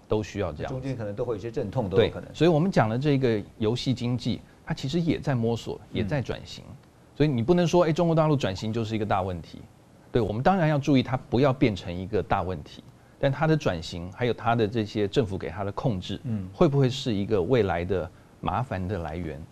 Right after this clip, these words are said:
Speaker 1: 其实我觉得现在讲都还太早，
Speaker 2: 是。
Speaker 1: 太早。为什么这样讲？因为第一个，其实中国大陆它在推动这些所谓的数字化市场，还有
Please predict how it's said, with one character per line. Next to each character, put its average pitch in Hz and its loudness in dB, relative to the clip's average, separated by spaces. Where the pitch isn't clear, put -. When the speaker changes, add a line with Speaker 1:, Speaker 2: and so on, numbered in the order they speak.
Speaker 1:
其 - -8
实 120 -4
我 98 0
觉 92 -4
得 92 -2
现 107 -4
在 101 -4
讲 85 -10
都 87 -8
还 82 -10
太 - -10
早， - -12
Speaker 2:
是。 - -8
Speaker 1:
太 98 -2
早。 - -6
为 151 4
什 135 -2
么 - -6
这 101 -2
样 90 -2
讲？ - -8
因 139 2
为 143 4
第 160 2
一 160 2
个， - 0
其 139 2
实 156 6
中 180 0
国 165 2
大 151 2
陆 139 0
它 - -8
在 123 -2
推 - -2
动 117 -2
这 95 -4
些 92 -4
所 - -10
谓 95 -4
的 82 -4
数 - 2
字 120 -2
化 104 0
市 92 -4
场， - -14
还 110 -6
有 98 -4